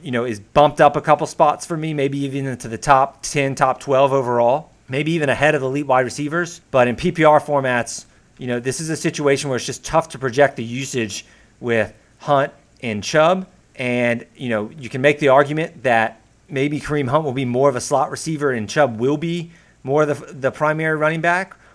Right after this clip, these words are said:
Or you could make the argument that, you know, because of Chubb's lack of receiving usage, that Kareem Hunt will be, you know, it'd be a fifty-fifty timeshare.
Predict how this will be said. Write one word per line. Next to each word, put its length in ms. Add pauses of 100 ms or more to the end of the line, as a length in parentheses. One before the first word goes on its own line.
Or 160
you 80
could 140
make 160
the 100
argument 400
that, 400 (300)
you 220
know, 160
because 600
of 140
Chubb's 480 (160)
lack 400
of 100
receiving 560 (380)
usage, 720 (180)
that 380
Kareem 260
Hunt 360
will 120
be, 320
you 220
know, 120
it'd 120
be 120
a 80
fifty-fifty 600
timeshare. 640